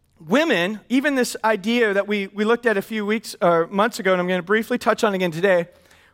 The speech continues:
women willingly subjected themselves. Now, don't you love that word, subjected themselves? All the women are just like, "You know what, Ryan, I would love to hear sermons about subjecting myself to a husband. Yeah, that sounds great."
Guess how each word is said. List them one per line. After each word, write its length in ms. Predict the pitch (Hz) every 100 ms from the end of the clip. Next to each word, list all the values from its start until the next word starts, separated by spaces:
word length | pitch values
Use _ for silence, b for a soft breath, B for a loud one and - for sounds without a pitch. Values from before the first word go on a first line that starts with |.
| -
women 540 | 180 285 311 226 185
willingly 540 | 220 294 320 294 277
subjected 720 | 254 - 214 165 233 262 262
themselves. 540 | 190 185 - 180 175 180
Now, 120 | 190
don't 300 | 170 262 -
you 100 | 254
love 260 | 175 170 175
that 180 | 175
word, 260 | 165 170 180
subjected 600 | - 156 147 160 165 175
themselves? 760 | 175 175 - 170 175 170 - - b b b b -
All 140 | 269
the 80 | 247
women 280 | 226 247 233
are 100 | 202
just 180 | 202
like, 220 | 220 196 233
"You 80 |
know 100 | 254
what, 140 | 254 240
Ryan, 240 | 233 233
I 80 | 247
would 120 | 226
love 200 | 202 208
to 80 | 214
hear 180 | 185 202
sermons 400 | - 190 185 175
about 260 | 170 151
subjecting 680 | - 180 147 - 190 - 196
myself 480 | 170 165 - 170 139
to 180 | - 160
a 40 | 131
husband. 540 | 156 135 131 117 120
Yeah, 220 | 156 175
that 180 | 156 190
sounds 260 | 226 196 147
great." 300 | 175 143